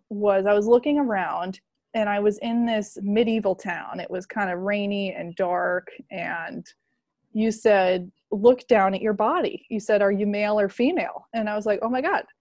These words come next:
I am a man." I looked down and I saw this, like, middle-aged man. I was barefoot. I was essentially a peasant in medieval times. And I was looking down and I just kinda, like, you know,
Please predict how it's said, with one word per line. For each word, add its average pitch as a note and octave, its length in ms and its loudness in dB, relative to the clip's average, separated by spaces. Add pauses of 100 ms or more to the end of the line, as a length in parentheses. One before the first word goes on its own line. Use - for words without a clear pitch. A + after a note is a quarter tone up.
(100)
I A3 200 6
am A#3 120 4
a A3 60 2
man." A3 460 2
I A3+ 80 6
looked C#4 260 4
down B3 280 6
and B3 120 4
I G3+ 140 4
saw G3+ 340 2
this, G#3+ 220 2
like, F#3+ 220 2
middle-aged G3+ 1080 2 (420)
man. A#3 680 2 (400)
I A3 100 8
was G3+ 180 4
barefoot. G3+ 680 4 (140)
I G#3 160 4
was G#3+ 420 2
essentially B3+ 540 0
a A#3+ 60 2
peasant G#3+ 480 2 (180)
in A#3 200 0
medieval A#3 400 2
times. G3+ 560 -2
And A3 120 -4
I G3+ 60 -4
was G3+ 160 -4
looking A3 300 -2
down G#3 440 0
and G3 220 -4 (1080)
I D4 220 8
just E4 340 0
kinda, D#4+ 340 4
like, D#4+ 260 2 (540)
you C4 200 4
know, C4 340 6